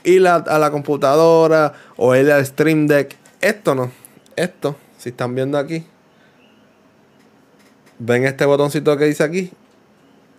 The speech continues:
Ese botoncito que dice ahí, mute. Lo voy a poner aquí para que puedan ver un poquito mejor.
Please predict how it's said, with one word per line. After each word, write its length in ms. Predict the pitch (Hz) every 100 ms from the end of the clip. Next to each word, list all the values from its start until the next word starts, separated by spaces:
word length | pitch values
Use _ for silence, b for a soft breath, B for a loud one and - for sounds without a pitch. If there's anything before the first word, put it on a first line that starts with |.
| _ _ _ _ _ _ _ _ _ _ _ b b b b b b _ -
Ese 280 | 190 208
botoncito 460 | 214 208 202 196 202
que 60 | 196
dice 160 | 196
ahí, 120 | 196 190
mute. 440 | 190 190 - - - B B B B B -
Lo 80 |
voy 100 | 113
a 40 | 120
poner 180 | 135 139
aquí 160 | 143
para 180 | 127 117
que 100 | 107
puedan 280 | 110 113 120
ver 100 | 123
un 140 | 127
poquito 340 | 127 127 127 127
mejor. 220 | 117